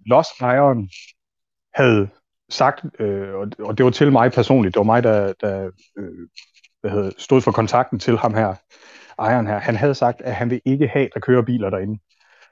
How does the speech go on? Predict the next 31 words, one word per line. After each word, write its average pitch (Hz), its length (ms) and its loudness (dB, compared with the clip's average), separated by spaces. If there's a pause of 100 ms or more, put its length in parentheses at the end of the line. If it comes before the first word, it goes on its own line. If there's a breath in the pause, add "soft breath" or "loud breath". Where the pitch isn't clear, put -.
(140 soft breath)
Og, 98 440 -2 (640)
og 113 200 2
ellers 143 260 4
så 135 460 4 (460)
måtte 123 180 2
vi 135 60 2
jo 113 100 0
næsten 123 320 -2
hvad 120 160 -2
som 127 120 -4
helst 117 200 -6
derinde, 113 260 -2
men, 113 240 -4
men 117 160 -4
det 147 80 4
var 151 100 6
en 143 220 4
af 123 80 2
hans, 120 320 -4
øh, 101 220 -2
kæpheste. 147 580 0 (460 soft breath)
Han 123 100 -4
vil 135 100 -2
ikke 139 200 2
have, 117 140 -2
at 110 80 -2
vi 107 60 -2
kører 113 180 0
rundt 104 240 -4
derinde. 95 240 -10 (920)
Øh, 98 300 -4